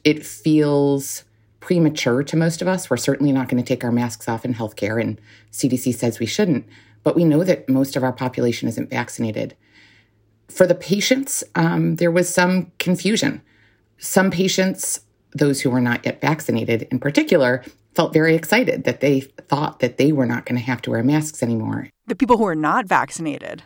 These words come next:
Speaker 1: Mm-hmm, exactly. <laughs> Right? That's the confusion.
Speaker 2: The majority of Americans are just like the patient Megan's describing. They haven't gotten their shots yet.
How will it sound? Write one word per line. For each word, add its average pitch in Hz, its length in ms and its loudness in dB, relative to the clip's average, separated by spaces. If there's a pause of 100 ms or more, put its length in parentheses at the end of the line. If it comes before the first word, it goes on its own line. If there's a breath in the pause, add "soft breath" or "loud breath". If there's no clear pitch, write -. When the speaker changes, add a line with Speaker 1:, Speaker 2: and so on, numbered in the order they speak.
(200)
Speaker 1:
Mm-hmm, 185 800 4 (100)
exactly. 151 760 2 (720 loud breath)
<laughs> - 60 4 (1400 loud breath)
Right? 269 280 0 (440 loud breath)
That's 196 200 -2
the 208 100 0
confusion. 196 720 0 (560)
Speaker 2:
The 226 80 4
majority 269 400 2
of 214 80 0
Americans 156 640 -2 (220)
are 185 120 0
just 220 680 -2
like 190 180 -2
the 185 80 -6
patient 190 400 -6
Megan's 202 360 0
describing. - 680 -8 (440)
They 165 80 -4
haven't 208 260 0
gotten 190 240 -2
their 175 100 -4
shots 214 320 -4
yet. - 240 -6